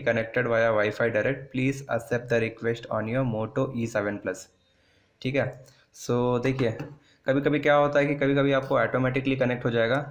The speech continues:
नहीं तो आपको एक इन्विटेशन आएगा। ठीक है, तो हम एक बार चेक कर सकते हैं। हाँ, तो देखिए एक, ये ऑटोमेटिकली कनेक्ट हो चुकी है। ठीक है, देखिए मैं बता रहा हूँ फिर से, कभी-कभी आपको इन्विटेशन आती है टीवी की तरफ से तो आपको एक्सेप्ट करना पड़ता है,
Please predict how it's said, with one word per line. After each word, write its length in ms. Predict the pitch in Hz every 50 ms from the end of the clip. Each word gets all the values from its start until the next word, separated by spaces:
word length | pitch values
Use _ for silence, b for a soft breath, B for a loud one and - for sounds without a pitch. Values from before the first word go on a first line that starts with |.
| - - -
नहीं 200 | 123 117 123 123
तो 100 | 127 135
आपको 240 | 127 123 - - 135
एक 120 | 131 131 127
इन्विटेशन 560 | 117 113 117 120 120 123 117 113 123 113 110
आएगा। 260 | 101 98 98 98 101 101 - - - -
ठीक 160 | 123 123 131
है, 100 | 131 123
तो 540 | 123 - - - - _ - - _ _ -
हम 80 | 123
एक 80 | 123 113
बार 140 | 127 123 127
चेक 200 | 135 131 131 -
कर 120 | 120 110 -
सकते 300 | - 104 - - 101 98
हैं। 160 | 107 117 - _ _ -
हाँ, 160 | 127 127 -
तो 100 | 123 123
देखिए 240 | 120 120 117 113 101
एक, 800 | - - - - - - _ _ _ - - 135 135 131 127 131 131 - - 127
ये 140 | 123 131 131
ऑटोमेटिकली 520 | 127 127 139 135 139 131 139 135 135 139 131
कनेक्ट 300 | 127 117 117 117 117 123
हो 60 | 113
चुकी 280 | - 110 101 - 101 98
है। 140 | 98 104 107 - - _ _ -
ठीक 140 | 135 135 147
है, 120 | 127 113 - - b b b b b b b b b b b -
देखिए 200 | 131 127 135 131
मैं 100 | 131 123
बता 200 | 127 127 131 131
रहा 100 | 131 127
हूँ 60 | 117
फिर 80 | 117 -
से, 160 | - 170 190 214 - - - _ _ _ _ _ _ _ -
कभी-कभी 380 | 117 127 135 131 131 131 135
आपको 320 | 127 131 131 - 139 147 - B B B B B _ -
इन्विटेशन 480 | 113 117 120 127 120 120 117 - 127
आती 160 | 120 120 123 123
है 60 | 117
टीवी 240 | - 120 120 120 117
की 80 | 120 117
तरफ 240 | 120 113 117 117
से 120 | 117 - -
तो 220 | - - - 113
आपको 200 | 110 - - 113
एक्सेप्ट 320 | 107 110 - 117 - - -
करना 200 | 117 110 113 110
पड़ता 260 | 110 113 104 - 123
है, 180 | 143 - -